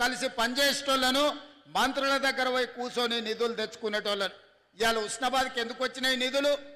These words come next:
పొన్నం ప్రభాకర్ ఎమ్మెల్యేగా ఉన్నాడు, మంత్రిగా ఉన్నాడు కాబట్టి ముఖ్యమంత్రి దగ్గర వచ్చి కూర్చొని కొట్లాడి నిధులు తెచ్చాడు. మీ గ్రామాలకు నిధులు రావాలంటే ఆ సర్పంచ్ ఎమ్మెల్యే దగ్గరనో మంత్రి దగ్గరనో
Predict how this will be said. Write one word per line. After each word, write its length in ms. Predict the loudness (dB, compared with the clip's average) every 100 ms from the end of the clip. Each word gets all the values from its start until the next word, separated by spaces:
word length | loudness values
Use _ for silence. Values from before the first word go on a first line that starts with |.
| -20 _ _ _ -4
పొన్నం 280 | 0 0 0
ప్రభాకర్ 480 | 0 2 2 2 -2
ఎమ్మెల్యేగా 360 | 0 0 0 -4 -4
ఉన్నాడు, 200 | -4 -2
మంత్రిగా 300 | -6 -4 -6 -4
ఉన్నాడు 200 | -4 0
కాబట్టి 300 | 0 2 0 -6 -10 _ _ -12
ముఖ్యమంత్రి 460 | -4 0 0 0 0
దగ్గర 180 | 0 2 0
వచ్చి 140 | -4 -8
కూర్చొని 340 | -6 -4 -4 -4
కొట్లాడి 380 | -4 0 0 0 -4
నిధులు 260 | -4 -4 -6
తెచ్చాడు. 340 | -8 -10 -12 _ _ _
మీ 100 | -2 0
గ్రామాలకు 500 | 2 2 2 2 2 0
నిధులు 220 | 0 2 4
రావాలంటే 440 | 4 4 2 -2 -10 -18 -20 _ _ _ -2
ఆ 80 | 0 2
సర్పంచ్ 420 | 0 2 2 4 2
ఎమ్మెల్యే 280 | 4 4 4
దగ్గరనో 300 | 2 2 0 2 0
మంత్రి 220 | 0 0
దగ్గరనో 320 | 0 0 -2